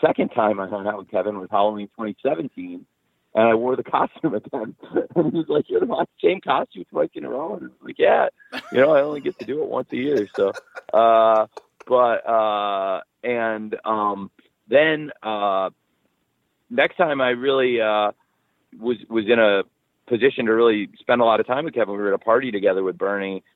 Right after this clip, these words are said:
in April of twenty eighteen. And, uh, again, you know, this,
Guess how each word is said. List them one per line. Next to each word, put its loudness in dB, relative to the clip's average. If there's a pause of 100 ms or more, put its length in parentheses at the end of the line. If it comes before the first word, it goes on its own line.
(300)
in 0
April 2
of -10
twenty -4
eighteen. -4 (460)
And, 2
uh, 4 (280)
again, 0
you -6
know, -2
this, -4